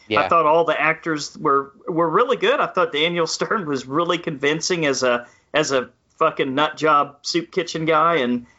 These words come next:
Speaker 1: Well, he
Speaker 2: I thought
Speaker 1: kinda
Speaker 2: all
Speaker 1: looks
Speaker 2: the
Speaker 1: like that anyway.
Speaker 2: He does, and all
Speaker 1: <laughs>
Speaker 2: the soup kitchen, or soup kitchen, all the homeless people really looked homeless. So I'll give him a point for that.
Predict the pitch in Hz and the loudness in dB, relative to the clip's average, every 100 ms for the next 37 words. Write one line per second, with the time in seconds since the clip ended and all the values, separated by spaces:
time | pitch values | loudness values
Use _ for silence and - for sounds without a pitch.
0 | _ 147 160 - 196 160 160 135 135 120 | _ 0 2 2 2 4 2 2 -2 -2
1 | - 110 107 104 98 98 110 _ _ 156 | -2 0 0 0 0 -2 -6 _ _ -6
2 | 196 240 320 165 139 139 175 214 240 208 | 0 2 2 0 -2 0 2 2 2 -2
3 | - - 240 - 226 202 - 175 143 - | -4 -2 -2 -2 -4 -4 0 0 0 -2
4 | 175 151 160 135 139 147 180 156 175 170 | -4 -4 -6 -4 -2 0 0 0 0 -2
5 | 160 175 160 160 139 143 170 160 160 165 | -2 -4 -2 -2 0 0 0 0 0 0
6 | 160 160 127 107 - 131 123 135 127 123 | -2 -2 -2 -2 0 0 0 -2 -4 -4
7 | 135 120 123 120 107 - | -4 -4 -4 -2 -2 -6